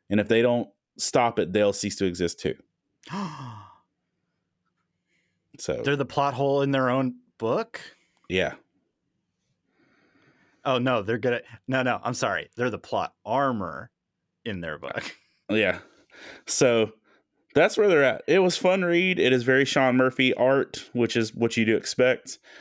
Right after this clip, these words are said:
Speaker 1: And, um,
Speaker 2: Yep. Like one does.
Speaker 1: Like one does.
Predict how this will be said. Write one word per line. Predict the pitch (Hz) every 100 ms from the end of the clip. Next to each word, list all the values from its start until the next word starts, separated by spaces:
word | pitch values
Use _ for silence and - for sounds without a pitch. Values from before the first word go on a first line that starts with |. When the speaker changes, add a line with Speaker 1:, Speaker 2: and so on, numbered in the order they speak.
| - -
Speaker 1:
And, | 113 113
um, | 107 104 101
Speaker 2:
Yep. | 101 101 _ _ _ _ _
Like | 117 107
one | 92 82
does. | 73 85 - _ - - _ _ _ - -
Speaker 1:
Like | 131 123
one | 98
does. | 78 65 -